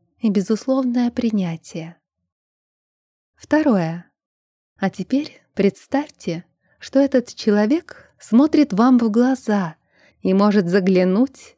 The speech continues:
прямо в вашу душу. Он хочет рассказать вам, что видит. Качества,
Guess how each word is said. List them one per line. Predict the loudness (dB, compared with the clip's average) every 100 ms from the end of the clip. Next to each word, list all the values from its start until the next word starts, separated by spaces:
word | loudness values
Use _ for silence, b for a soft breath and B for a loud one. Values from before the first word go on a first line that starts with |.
| _
прямо | -2 0 2 2 2 2
в | 0
вашу | 0 -2 -4 -6
душу. | -2 -2 -2 -6 -12 -16 -16 _ _ _ b b b b
Он | 0
хочет | 0 0 0 0
рассказать | 0 0 0 2 0 -2
вам, | -4 -4 -4 -10 _ -20
что | -8 0 0
видит. | 0 -2 -4 -12 _ -20 _ _ _ _ _ _ _ -6
Качества, | -2 -2 -4 -10 -8 -6 -8